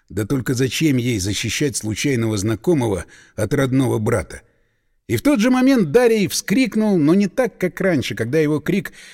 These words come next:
выражал ярость или торжество, а коротко, по-заячьи, словно неожиданно напоролся на что-то острое, к примеру, на лезвие ножа. Его могучая хватка сразу ослабла, а пальцы, уже почти сомкнувшиеся на горле Синякова, разжались.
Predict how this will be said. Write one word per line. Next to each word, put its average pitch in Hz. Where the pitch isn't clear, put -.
выражал 147
ярость 143
или 120
торжество, 123
а 202
коротко, 220
по-заячьи, 165
словно 180
неожиданно 175
напоролся 165
на 131
что-то 180
острое, 95
к -
примеру, 208
на 196
лезвие 147
ножа. 135
Его 247
могучая 240
хватка 180
сразу 170
ослабла, 180
а 147
пальцы, 202
уже 170
почти 160
сомкнувшиеся 151
на 143
горле 139
Синякова, 175
разжались. 117